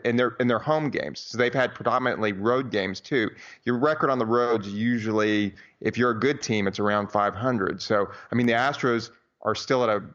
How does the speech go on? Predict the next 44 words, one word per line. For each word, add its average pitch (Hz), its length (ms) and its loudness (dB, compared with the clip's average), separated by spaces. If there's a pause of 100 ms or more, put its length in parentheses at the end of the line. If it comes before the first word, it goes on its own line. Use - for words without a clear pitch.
(120)
major 120 340 0
deficit 113 600 0 (260)
with, 104 240 -6
with 113 140 0
home 135 320 0
games. 101 300 0
They're 107 100 0
gonna 107 160 0
finally, 120 400 0
after 107 220 -2
getting 107 280 0
back 101 180 0
from 101 160 -6
Mexico, 107 640 -2 (200)
have 104 160 0
a, 92 120 -4 (240)
you 117 120 -2
know, 98 140 2 (120)
pretty 123 180 2
big 107 220 0
homestand. 110 680 0
Then 107 100 2
they'll 107 140 2
go 110 80 2
out 107 80 2
on 82 60 -2
the 101 60 -2
road 107 200 2
again 104 220 0
and 101 100 -2
have 104 160 2
another 104 300 0
big 95 240 -2
homestand. 95 500 -4
So 113 100 0
it'll 117 180 2
be 127 260 0 (200)
a 107 80 0
chance 123 500 -2
to 113 100 0
make 110 280 2
up 101 180 -2
games. 107 360 0
So 107 220 0